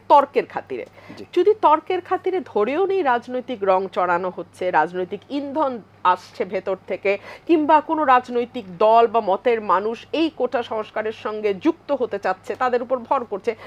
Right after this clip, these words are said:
Speaker 1: তর্কের খাতিরে যদি আমি এগুলো সব সত্য বলে ধরেও নেই,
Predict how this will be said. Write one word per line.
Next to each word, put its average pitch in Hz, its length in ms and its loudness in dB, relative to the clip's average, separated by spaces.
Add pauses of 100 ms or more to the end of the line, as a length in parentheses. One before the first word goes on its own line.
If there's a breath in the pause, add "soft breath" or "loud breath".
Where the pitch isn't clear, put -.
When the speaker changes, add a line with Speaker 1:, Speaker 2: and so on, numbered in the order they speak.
(260 loud breath)
Speaker 1:
তর্কের 392 480 4
খাতিরে 339 480 -2
যদি 320 200 -6
আমি 320 220 -6
এগুলো 294 260 -6 (160)
সব 381 300 2 (580)
সত্য - 340 -4
বলে 302 220 -2
ধরেও 247 380 0
নেই, 160 180 -6